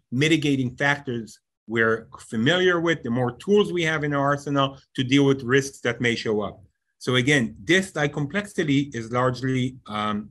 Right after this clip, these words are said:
lar-, largely subjective. Now, so these are really the four factors that I think go into any decision, four simple factors that go into,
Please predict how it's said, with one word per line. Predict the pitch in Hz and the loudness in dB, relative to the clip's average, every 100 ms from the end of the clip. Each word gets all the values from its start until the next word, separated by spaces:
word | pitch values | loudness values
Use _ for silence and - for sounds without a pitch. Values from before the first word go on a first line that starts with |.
| _ | _
lar-, | 113 117 127 120 | 0 2 2 0
largely | 120 123 127 120 | 0 0 0 -8
subjective. | 110 98 104 98 98 80 _ _ _ _ _ _ _ _ _ _ | -8 -10 -10 -10 -16 -20 _ _ _ _ _ _ _ _ _ _
Now, | 139 175 175 180 | 0 4 4 2
so | - 165 | -2 -4
these | 143 202 | 0 0
are | 233 | 2
really | 202 196 | 0 0
the | 165 | -2
four | 147 165 160 | -4 -2 -2
factors | 156 135 147 208 196 | 0 -2 0 2 2
that | 190 131 | 2 -2
I | 120 | -2
think | - 175 | -2 -2
go | 147 156 | 0 0
into | 156 151 156 | 0 0 0
any | 143 135 | 2 0
decision, | 123 - 139 170 175 - _ _ - | -2 -2 -2 -2 -6 -10 _ _ 0
four | 170 | 0
simple | 156 185 - 147 | 2 -2 -2 -4
factors | 151 143 156 135 | -2 -2 -4 -4
that | 117 | -2
go | 131 | -2
into, | 135 135 131 | 0 0 -2